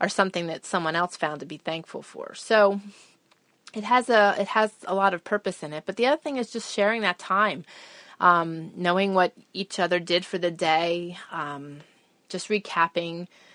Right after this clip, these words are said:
You know, that quality time is stuff that you just can't get back. And that is the whole reason that we embraced this lifestyle, was so that we wouldn't be in that hustle bustle and, and just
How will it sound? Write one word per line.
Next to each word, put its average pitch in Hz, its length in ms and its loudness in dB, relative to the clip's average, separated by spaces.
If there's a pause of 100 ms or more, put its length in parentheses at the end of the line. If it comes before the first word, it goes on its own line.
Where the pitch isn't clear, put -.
(240)
You 180 80 -8
know, 165 380 0
that 233 180 8
quality 208 480 8
time 175 320 6
is 160 80 -8
stuff 165 260 -2
that 151 120 -8
you 165 100 -10
just 160 300 -6
can't 151 240 -8
get 139 200 -14
back. 139 380 -2
And 156 220 -8
that 214 220 4
is 180 160 -6
the 170 100 0
whole 180 260 0
reason 165 520 -4
that 147 220 -12
we 160 680 -4
embraced 156 640 -4
this 151 240 -8
lifestyle, 143 580 -6
was 147 160 -10
so - 200 -4
that 175 220 4 (380)
we 190 80 -2
wouldn't 202 420 0
be 214 280 4
in 175 100 4
that 147 160 -4
hustle 175 400 -2
bustle 160 540 0
and, 135 340 -16
and 156 380 -12
just - 360 -10